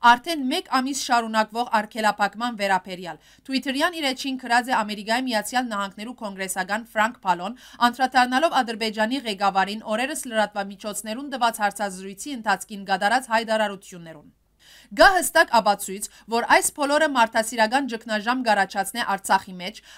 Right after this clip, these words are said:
արգելափակելով քաղաքացիական անձերու սննդամթերքի և թեղորայքի գենսական մատակարարումներու իրականացումը։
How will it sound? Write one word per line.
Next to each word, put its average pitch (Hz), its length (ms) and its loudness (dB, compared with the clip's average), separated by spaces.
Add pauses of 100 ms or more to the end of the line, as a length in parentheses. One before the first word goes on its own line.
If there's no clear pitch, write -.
արգելափակելով 262 840 4
քաղաքացիական 240 840 0
անձերու 220 440 -6
սննդամթերքի 214 920 -4
և 262 200 -6
թեղորայքի 214 600 0
գենսական 220 600 -2
մատակարարումներու 196 960 -2
իրականացումը։ 175 800 -6